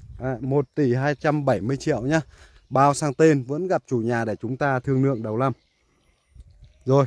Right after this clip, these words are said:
quý anh chị nào có, chúng ta có nhu cầu mua với cái phù hợp với diện tích của mình đây thì, à, liên hệ cho em số điện thoại trên màn hình là không chín bảy lăm năm tám hai bốn bốn hai. Em sẽ đưa tất cả quý anh chị, ông bà, cô dì, chú bác chúng ta về đây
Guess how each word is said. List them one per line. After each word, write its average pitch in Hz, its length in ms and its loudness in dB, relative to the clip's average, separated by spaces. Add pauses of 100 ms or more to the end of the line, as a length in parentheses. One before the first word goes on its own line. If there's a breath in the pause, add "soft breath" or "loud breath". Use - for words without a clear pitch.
(120)
quý 135 140 0
anh 170 100 2
chị - 160 -2
nào 120 580 0
có, 117 320 0
chúng 135 200 -2
ta 135 400 2 (580 loud breath)
có 123 180 -2
nhu 156 200 2
cầu 131 280 4 (760 soft breath)
mua 143 180 2
với 127 400 0
cái 160 120 0
phù 131 160 2
hợp 127 180 2
với 131 140 0
diện 131 200 -2
tích 180 200 -2
của 120 160 0
mình 117 200 0
đây 131 200 2
thì, 120 240 0
à, 110 180 -2 (180)
liên 135 160 0
hệ 127 180 -2
cho 123 120 -6
em 127 180 -2
số 135 160 -2
điện 151 140 -2
thoại 127 180 -4
trên 123 200 -4
màn 110 120 -4
hình 104 240 -2 (680 soft breath)
là 117 180 0
không 139 220 -2
chín 143 220 -2
bảy 120 140 0
lăm 131 220 2
năm 131 160 0
tám 123 200 -2
hai 139 200 0 (160)
bốn 120 200 -6
bốn 131 140 -6
hai. 135 200 0 (1080)
Em 156 160 2
sẽ 180 180 4
đưa 175 280 8
tất - 280 0
cả 135 220 2
quý 151 140 0
anh 180 80 -2
chị, 165 140 -2
ông 147 180 2
bà, 135 140 0
cô 147 140 0
dì, 147 120 -4
chú - 120 -2
bác 160 220 -2
chúng 143 140 -6
ta 147 180 -2
về 127 140 -4
đây 135 160 0